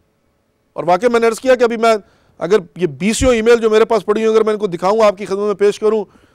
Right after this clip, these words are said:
नाम लेकर जो सेंटर्स और जो मोमिन शिकायतें भेज रहे हैं, मुझे अफसोस होता है उन उलमा के ऊपर भी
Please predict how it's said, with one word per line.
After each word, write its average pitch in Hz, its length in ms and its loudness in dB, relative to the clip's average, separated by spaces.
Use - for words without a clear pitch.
नाम 202 280 2
लेकर 220 280 2
जो 202 180 2
सेंटर्स 208 440 -2
और 202 120 0
जो 202 180 2
मोमिन 196 340 -2
शिकायतें 196 500 -2
भेज 196 200 -2
रहे 214 180 -2
हैं, 160 180 -8
मुझे 160 200 -4
अफसोस 233 400 2
होता 247 200 0
है 247 60 2
उन 220 100 0
उलमा 196 340 2
के 311 120 -6
ऊपर 277 240 -2
भी 196 160 -10